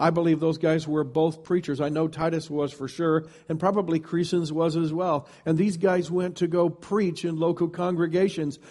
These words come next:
but nevertheless, they were no longer with Paul, and he was missing them. Luke was a longtime companion of Paul, and Luke was with him. And then Paul says, "I want you to find Mark, and I want you to bring him to me."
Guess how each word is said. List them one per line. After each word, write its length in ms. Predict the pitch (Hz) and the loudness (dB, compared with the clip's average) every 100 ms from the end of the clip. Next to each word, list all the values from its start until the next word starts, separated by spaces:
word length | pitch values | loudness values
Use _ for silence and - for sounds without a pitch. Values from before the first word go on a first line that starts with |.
| - | 0
but 160 | 170 165 | 0 2
nevertheless, 560 | 170 170 160 156 156 | 2 2 2 2 0
they 140 | 165 156 | -2 -2
were 100 | 151 | 0
no 140 | 156 | -2
longer 280 | 143 156 160 | -2 -4 -4
with 240 | 160 160 | -4 -6
Paul, 320 | 190 202 151 | -6 -6 -4
and 80 | 139 | -4
he 60 | 147 | -6
was 140 | 147 | -8
missing 400 | 160 165 156 127 | -6 -6 -6 -8
them. 240 | 104 85 92 _ _ _ _ _ _ _ _ _ _ _ _ - | -8 -10 -16 _ _ _ _ _ _ _ _ _ _ _ _ 2
Luke 420 | 202 233 - - - _ | 4 4 0 -16 -20 _
was 160 | 139 135 | -2 0
a 60 | |
longtime 840 | 135 151 175 208 220 196 196 196 202 | 0 2 2 2 0 0 0 0 0
companion 720 | 185 180 160 160 165 143 135 | -2 -4 -2 -2 -2 -2 -6
of 340 | - 147 120 - | -4 -4 -6 -6
Paul, 560 | 143 117 95 101 _ _ _ _ _ 135 | -6 -4 -8 -14 _ _ _ _ _ 0
and 180 | 160 156 | 2 4
Luke 300 | 208 233 180 | 4 4 0
was 160 | 156 | 2
with 240 | 165 185 160 | 4 4 2
him. 260 | 107 82 - _ _ _ _ _ - | -6 -8 -18 _ _ _ _ _ 0
And 120 | 185 | 2
then 220 | 202 233 208 | 4 4 2
Paul 340 | 190 233 254 | 2 4 4
says, 420 | - 185 175 185 - - | 4 4 4 2 -4 0
"I 60 | 190 | 2
want 260 | 214 240 | 4 2
you 60 | 233 | 2
to 100 | 196 | 0
find 480 | - 214 214 190 180 | 2 2 4 4 4
Mark, 380 | 226 202 185 190 | 4 4 2 -2
and 100 | 190 | 0
I 40 | |
want 220 | 202 202 | 0 0
you 60 | 202 | -2
to 100 | 185 | -2
bring 360 | 160 208 233 | 2 2 4
him 220 | 185 202 180 | 2 0 0
to 140 | 185 | 0
me." 260 | 190 156 | 2 0